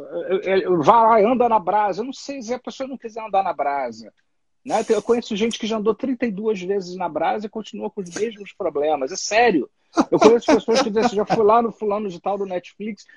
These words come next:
andei mais de trinta vezes, mas o problema é o mesmo, não mudou em nada." Então não adianta só ficar <gasps> elevando o estado com um monte de formuletas, né? Ou seja,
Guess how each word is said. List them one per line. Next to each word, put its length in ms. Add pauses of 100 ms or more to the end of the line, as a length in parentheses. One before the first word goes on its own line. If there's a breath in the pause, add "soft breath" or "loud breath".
(120)
andei 360
mais 280
de 80
trinta 360
vezes, 280
mas 140
o 40
problema 400
é 20
o 60
mesmo, 460
não 100
mudou 240
em 100
nada." 480 (240)
Então 220
não 80
adianta 300
só 200
ficar 280
<gasps> 440
elevando 520
o 20
estado 540
com 100
um 60
monte 240
de 80
formuletas, 1040
né? 260
Ou 80
seja, 420